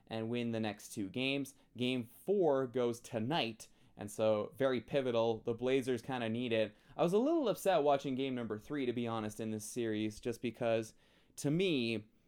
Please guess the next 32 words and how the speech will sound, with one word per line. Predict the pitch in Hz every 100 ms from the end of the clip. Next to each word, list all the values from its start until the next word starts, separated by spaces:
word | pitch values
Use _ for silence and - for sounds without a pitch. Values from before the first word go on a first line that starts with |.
| _ _ _ _ -
I | 135
think | 135 139 131 127 113 - - - _ -
Damian | 143 156 160 139
Lillard | 127 139 131 120 113 110 107 107 _ _ _ _ _ _
let | 120 127 139 -
C | 139
J | 123
McCollum | 123 113 - 127 117 110
take | 107 104
too | - 123
many | 107 107
shots. | - 104 - 104 101
I | 113
think | 135 120
Lillard | 123 127 120
should | - 120
have | 107
been | 113
more | 110 113
aggressive | 104 110 107 - 110 104 - _ -
in | - 113
trying | - 120 110 110 107
to | - 117 110 107 104 95 _ _ _ _ _ _ _ 127
just | 143 151
essentially | 123 185 180 160 143
dictate | 113 147 147 - 123 117
what | 120 110
happened | 104 107 104 101 101 - _ _
in | 113 107
the | 101
basketball | 95 95 - 101 95 101
game. | 101 95 98